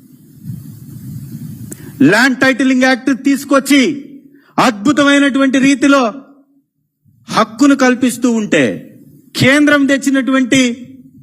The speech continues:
వ్యవస్థని పటిష్టపరిచి ఈ రాష్ట్రంలో ఉన్నటువంటి పేదవాళ్ల యొక్క భూములకి హక్కు కల్పించేటటువంటి ప్రయత్నం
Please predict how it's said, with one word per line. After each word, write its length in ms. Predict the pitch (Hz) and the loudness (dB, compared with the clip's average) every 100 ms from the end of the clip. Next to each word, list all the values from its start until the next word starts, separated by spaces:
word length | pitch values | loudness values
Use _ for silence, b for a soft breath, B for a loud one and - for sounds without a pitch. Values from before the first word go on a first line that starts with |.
| _ _ _ - _ _ _ - | _ _ _ -20 _ _ _ -2
వ్యవస్థని 580 | 185 254 285 - 285 277 | 2 2 2 2 2 2
పటిష్టపరిచి 1040 | 262 247 311 - 294 247 254 220 185 98 - - - _ - - _ _ _ - | -2 0 0 0 0 0 -2 -2 -4 -6 -12 -20 -20 _ -20 -20 _ _ _ -2
ఈ 80 | 220 | 2
రాష్ట్రంలో 560 | 233 269 262 294 285 277 | 4 2 2 2 4 2
ఉన్నటువంటి 520 | 277 277 269 269 277 | 2 2 2 0 -2
పేదవాళ్ల 680 | - 262 277 285 269 269 269 | -2 0 2 2 2 2 2
యొక్క 260 | 262 269 | 0 0
భూములకి 640 | 247 147 160 294 294 277 254 | -4 -2 2 4 4 2 0
హక్కు 260 | 226 240 262 | -2 -2 -2
కల్పించేటటువంటి 880 | 240 220 233 226 226 226 214 220 226 | -2 0 0 0 2 0 0 -2 0
ప్రయత్నం 440 | 208 214 214 | 0 0 -2